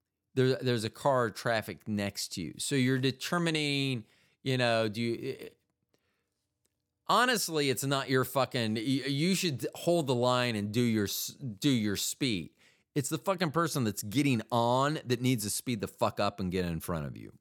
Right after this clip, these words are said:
or get wherever they find a space. It's not your responsibility. I should speed up or slow down so this person, 'cause then if they decide they need to speed up so they can get in front of you and you speed up, see what happens there? So you should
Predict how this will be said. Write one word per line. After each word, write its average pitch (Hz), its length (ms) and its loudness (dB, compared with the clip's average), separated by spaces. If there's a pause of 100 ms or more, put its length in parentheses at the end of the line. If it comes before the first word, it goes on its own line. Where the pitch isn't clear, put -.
or 107 140 4
get 104 260 0
wherever 110 400 4
they 113 220 2
find 123 440 0
a 90 60 -2
space. - 640 -8 (420)
It's 120 180 -2
not 165 400 2
your 151 240 4
responsibility. 123 840 0
I 156 220 2
should 127 320 -2 (260)
speed 160 400 2
up 143 140 2
or 113 100 0
slow 131 300 0
down 127 260 2
so 117 140 -4
this 107 200 0
person, 117 400 -2
'cause 123 220 0
then 208 300 2
if 143 180 0
they 175 160 2
decide 147 460 2
they 143 160 2
need 185 220 0
to 170 80 0
speed 151 300 -2
up 151 160 2
so - 120 -6
they 135 180 -2
can 131 160 -2
get 117 140 0
in 104 100 -2
front 156 220 0
of 135 120 0
you 117 120 -2
and 113 100 -2
you 143 140 0
speed 139 280 -2
up, 123 220 2
see 151 180 -4
what 175 140 -2
happens 165 400 -6
there? 165 260 -4 (320)
So - 160 -2
you 170 220 4
should 165 280 0